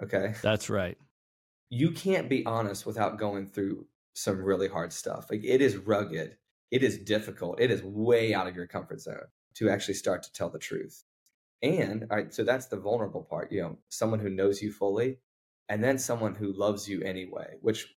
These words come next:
Speaker 1: what I mean by that is somebody who sticks around despite all your crap, despite all your mess. Um, and that implies consistency, that implies coming back. That also is hard, right? It's way easier to leave relationships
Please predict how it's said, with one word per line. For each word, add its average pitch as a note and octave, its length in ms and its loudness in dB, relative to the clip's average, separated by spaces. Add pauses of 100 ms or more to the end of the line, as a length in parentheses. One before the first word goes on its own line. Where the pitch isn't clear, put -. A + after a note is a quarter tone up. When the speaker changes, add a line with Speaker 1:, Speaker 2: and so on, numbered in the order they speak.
(140)
Speaker 1:
what A2 140 2
I G2+ 80 2
mean G2+ 140 -4
by F#2 140 2
that G#2 200 4
is F#2 140 -4
somebody A2 300 0
who A#2 80 -12
sticks - 380 -8
around A#2+ 400 -4 (140)
despite - 640 0
all F#2+ 140 0
your G2 140 -6
crap, - 360 -8
despite C#3+ 420 0
all G2 140 -2
your F#2 160 -14
mess. - 340 -12 (460)
Um, A2 260 -4
and A#2+ 100 -4
that C#3 140 4
implies B2+ 320 -4
consistency, - 680 -8
that A2+ 140 4
implies G2 260 -4
coming G2 280 -8
back. A#2 440 -2 (360)
That C3 180 2
also A2+ 640 0 (360)
is C3+ 160 0
hard, - 480 -2 (460)
right? C#3+ 220 0
It's - 120 -6
way E3 440 4
easier D3+ 360 0
to A2+ 60 2
leave A#2+ 340 0
relationships - 800 -2